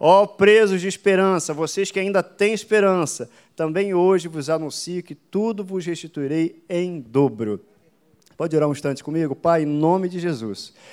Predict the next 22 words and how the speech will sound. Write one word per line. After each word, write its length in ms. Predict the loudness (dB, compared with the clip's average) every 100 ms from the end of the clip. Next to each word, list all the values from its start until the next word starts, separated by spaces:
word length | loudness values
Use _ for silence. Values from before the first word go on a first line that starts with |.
| -12
eu 80 | -4
declaro 340 | -2 2 4 4
nessa 400 | 2 2 0 -4
manhã 280 | -4 -6
aqui, 340 | -6 -6 -6 -6 _ _ _ _ _ _ _ _ -10
cada 260 | -6 -2 -2
coração 480 | -2 -4 -4 -8 -8
uma 160 | -10
terra 260 | -10 -10 -10
fértil 720 | -14 -8 -4 -4 -6 -12 -16 _ _ _ -4
para 100 | 0
receber 560 | 0 -2 -4 0 0
a 40 | -2
tua 160 | -4
palavra 440 | -4 -2 0 0 -2
como 220 | -6 -10
semente 800 | -8 -8 -6 -6 -8 -12 -20 -20 _ _ _ -10
e 80 | -6
multiplicar 760 | -4 -6 -6 -8 -8 -6 -6
cem 460 | -6 -10 -8 -10 -10
por 300 | -6 -6 -6
um. 160 | -12